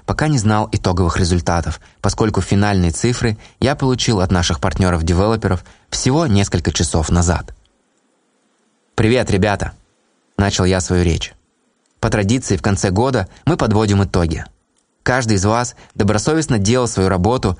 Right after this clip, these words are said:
и причастен к победам, о которых пойдет речь дальше. Одни настраивали и запускали рекламу,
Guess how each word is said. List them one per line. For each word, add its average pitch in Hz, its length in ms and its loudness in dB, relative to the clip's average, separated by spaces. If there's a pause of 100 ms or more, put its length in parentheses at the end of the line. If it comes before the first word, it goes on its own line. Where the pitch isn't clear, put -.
(160)
и 135 120 -2
причастен 107 520 0
к - 60 -8
победам, 110 460 0 (240)
о - 80 -4
которых 135 360 -2
пойдет 92 320 0
речь 85 380 0
дальше. 87 460 -2 (720)
Одни 123 240 2
настраивали 127 540 0
и 98 40 2
запускали 95 520 0
рекламу, 92 580 0